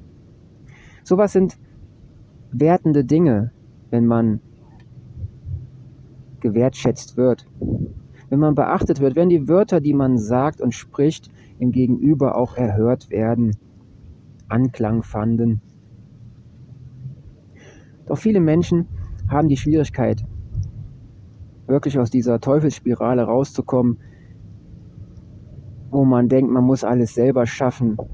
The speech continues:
Ich möchte doch um Hilfe bitten. Ich möchte doch um Hilfe fragen. Ich möchte doch diese Wörter sagen.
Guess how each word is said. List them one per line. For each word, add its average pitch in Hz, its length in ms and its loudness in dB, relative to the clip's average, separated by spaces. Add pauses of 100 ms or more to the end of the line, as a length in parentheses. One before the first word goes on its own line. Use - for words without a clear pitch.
(160)
Ich - 120 -14
möchte 160 280 2
doch 151 140 2
um 127 120 0
Hilfe 139 320 2
bitten. 135 500 -2 (580)
Ich - 120 -10
möchte 170 220 0
doch 147 140 0
um 139 140 0
Hilfe 156 320 2
fragen. 143 640 -2 (160)
Ich - 140 -6
möchte 190 260 4
doch 160 240 0 (1120)
diese 156 220 0
Wörter 165 400 2
sagen. 147 580 2